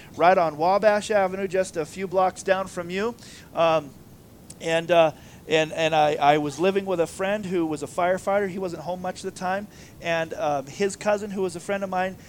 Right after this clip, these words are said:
came out to stay with us from North, from North Carolina. It was his first day in. Well, I was at youth group with this guy years before,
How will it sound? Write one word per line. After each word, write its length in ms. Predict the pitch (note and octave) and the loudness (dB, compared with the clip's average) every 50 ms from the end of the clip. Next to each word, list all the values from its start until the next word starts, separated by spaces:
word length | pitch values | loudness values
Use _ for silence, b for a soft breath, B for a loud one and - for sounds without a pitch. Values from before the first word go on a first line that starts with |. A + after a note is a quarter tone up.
| B B B B - | B B B B -10
came 280 | - G3+ A3 A3+ A3+ | -6 -6 -4 -4 -2
out 200 | A#3 G#3+ A3 G#3+ - | -2 -2 -2 -4 -6
to 60 | F#3+ | -8
stay 340 | - - - A3 A3 A3 A3 | -10 -6 -2 0 2 2 2
with 180 | G#3 F#3 E3+ | 0 -2 -4
us 140 | F3 D#3+ - | -4 -6 -8
from 200 | - F3+ E3+ E3+ | -10 -12 -10 -8
North, 260 | F3 F3 F3 E3 - - - - | -8 -8 -8 -8 -12 -16 -16 -12
from 160 | - F3 E3+ E3 | -10 -10 -8 -6
North 240 | E3 E3 D#3+ - | -6 -8 -8 -8
Carolina. 600 | - - E3+ E3 E3 D#3+ E3+ E3+ D#3+ D3 B2 G#2+ B B B B B B B | -4 0 2 2 2 2 2 2 0 -2 -4 -6 B B B B B B B
It 80 | - | -4
was 100 | E3 D#3 | -4 -2
his 160 | D#3 D3+ - - | -4 -6 -6 -4
first 340 | - G3+ G3+ G3 F#3+ - | -2 -2 -2 -2 -2 -4
day 300 | - G3 F#3+ F#3 G3+ G3 | -2 0 2 2 2 2
in. 120 | D#3+ C#3 C#3+ | 0 -2 0
Well, 180 | C#3+ D3 C#3+ | 0 2 2
I 120 | C#3+ D3+ D#3+ | 2 2 0
was 160 | D#3+ D#3+ D3 | -2 -4 -6
at 160 | - - - | -10 -10 -8
youth 220 | D#3 F3+ - - - | -8 -8 -8 -6 -6
group 180 | F#3+ F#3 F#3 | -6 -6 -6
with 100 | F#3+ F3+ | -6 -8
this 140 | F3 F3 - | -8 -8 -8
guy 220 | - F#3 F3 F3 | -4 -2 0 0
years 380 | F3 F3 E3 E3 E3+ F3 F3 E3 | 0 -2 -4 -4 -4 -4 -4 -6
before, 440 | - F3+ E3+ - F#3+ G3 G3+ G#3+ | -8 -14 -10 -6 -2 -2 -2 -2